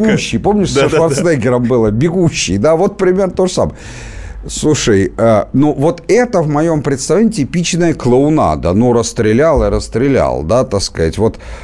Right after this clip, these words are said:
Speaker 1: м, э, у нас, э, во времена репрессий тридцатых годов побольше народу расстреляли, чем в Северной Корее,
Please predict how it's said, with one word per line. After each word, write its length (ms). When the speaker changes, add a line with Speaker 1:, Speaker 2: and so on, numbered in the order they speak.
Speaker 1:
м, 180
э, 320
у 140
нас, 400
э, 1700
во 140
времена 1160
репрессий 800
тридцатых 600
годов 400
побольше 540
народу 300
расстреляли, 600
чем 200
в 80
Северной 420
Корее, 500